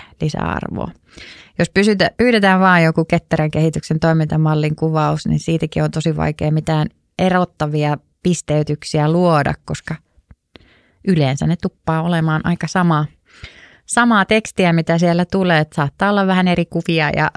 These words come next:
värimaailmoja brändäyksen pohjalta, mutta muuten niin, eh, pelkällä sellaisella yksinkertaisen vaikka ketterän kehityksen mallin kuvauspyytämällä, niin ei välttämättä sit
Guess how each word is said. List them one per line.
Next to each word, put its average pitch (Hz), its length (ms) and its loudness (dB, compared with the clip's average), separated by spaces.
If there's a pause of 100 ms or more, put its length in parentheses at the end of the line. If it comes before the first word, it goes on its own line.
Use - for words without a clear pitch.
värimaailmoja 156 880 0 (100)
brändäyksen 156 800 0
pohjalta, 160 500 0
mutta 160 300 -4
muuten 165 460 0
niin, 165 200 -2 (240)
eh, 156 300 -4
pelkällä 165 420 -2
sellaisella 156 600 -2 (640)
yksinkertaisen 160 840 0
vaikka 156 240 -4
ketterän 151 500 -4
kehityksen 156 680 -4
mallin 156 480 0
kuvauspyytämällä, 151 920 -2
niin 151 180 0
ei 147 100 0
välttämättä 151 580 -4
sit 160 100 -6